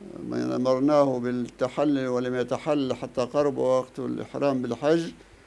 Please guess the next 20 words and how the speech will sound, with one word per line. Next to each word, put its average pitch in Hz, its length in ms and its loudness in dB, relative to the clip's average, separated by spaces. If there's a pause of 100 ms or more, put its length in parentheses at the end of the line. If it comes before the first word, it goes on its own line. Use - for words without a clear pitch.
(240)
وقلنا 131 500 0
عليه 135 340 2
ألا 131 280 2
يتحلل 135 480 0
ويبقى، 160 600 2 (840)
قال: 127 160 2
"هذا 139 300 4
محله"، 131 440 -2
كان 123 240 -4
ينبغي 127 440 2
نذكر 123 320 -2
تلك 123 300 -4
المسألة 123 540 -2
هنا، 135 560 0
لأن 127 240 -6
هذا 127 320 0
هو، 139 300 2 (680)
آه، 117 260 -6
محله، 123 800 -4 (280)
هذا 131 420 0